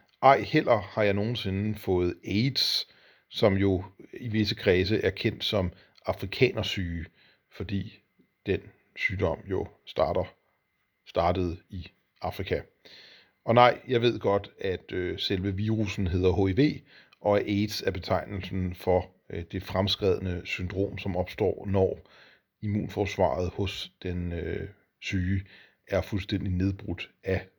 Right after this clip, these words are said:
H I V-virussen. Det må være meget ubehageligt, men, øh, jeg kan jo så glæde mig over, at ligesom, øh, faster Anna sagde, da hun foreslog, at hun skulle sove i dobbeltsengen to nætter sammen med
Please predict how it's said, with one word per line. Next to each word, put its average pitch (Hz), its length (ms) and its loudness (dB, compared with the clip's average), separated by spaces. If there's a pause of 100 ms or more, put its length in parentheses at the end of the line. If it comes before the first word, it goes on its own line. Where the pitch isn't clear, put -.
H 101 80 -6
I 90 60 -2
V-virussen. 92 1400 -6 (640)
Det 131 80 8
må 147 100 8
være 104 240 6
meget 110 220 4
ubehageligt, 147 640 0 (440)
men, 117 300 4
øh, 107 140 6
jeg 117 120 6
kan 131 100 2
jo 107 60 2
så 113 100 -2
glæde 98 360 2 (120)
mig 101 160 -4
over, 101 400 2
at 92 260 -8
ligesom, 101 380 0 (100)
øh, 98 120 -8
faster 95 420 2
Anna 104 280 4
sagde, 101 480 4 (800)
da 95 120 2
hun 92 340 -4 (180)
foreslog, 104 540 2
at 92 60 -4
hun 92 160 -4
skulle - 180 -14
sove 104 260 4
i 104 40 -2
dobbeltsengen 95 640 0
to - 200 -6
nætter 104 240 2
sammen 101 380 -2
med 92 180 0